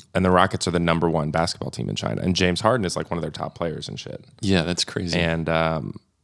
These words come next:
Speaker 1: like, when this happened, like, the Rockets basically just got, like, scrubbed from existence in China. They're just, like, not.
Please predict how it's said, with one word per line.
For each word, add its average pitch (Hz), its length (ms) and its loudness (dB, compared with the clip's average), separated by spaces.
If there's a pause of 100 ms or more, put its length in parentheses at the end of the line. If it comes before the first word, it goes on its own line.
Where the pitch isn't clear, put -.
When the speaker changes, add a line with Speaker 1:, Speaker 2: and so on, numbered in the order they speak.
(360)
Speaker 1:
like, 87 180 -2
when 90 100 2
this - 480 0
happened, 98 420 0
like, 76 240 -4
the 90 80 2
Rockets 87 340 2
basically 87 400 -2
just 85 180 -6
got, 80 180 -2
like, - 160 -6
scrubbed - 580 -2
from 82 240 -4
existence - 600 -8
in - 100 -6
China. - 420 -8
They're 87 100 -4
just, 85 180 -4
like, 82 120 -4
not. 80 300 -6